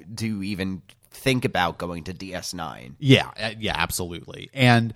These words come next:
Speaker 2: I, I like the fact that the show really does make it a blowout. You know, they, they kind of get better towards the end. They, the last shot they show of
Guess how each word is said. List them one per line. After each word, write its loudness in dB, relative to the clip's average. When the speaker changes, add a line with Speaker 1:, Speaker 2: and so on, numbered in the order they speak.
Speaker 2:
I, 10
I 12
like 10
the 4
fact 6
that 2
the -2
show 6
really 4
does 2
make -4
it -4
a -8
blowout. -4
You -8
know, 0
they, 2
they 2
kind 2
of -4
get 4
better 6
towards -2
the -2
end. 0
They, 2
the -4
last 0
shot 2
they -2
show 0
of 0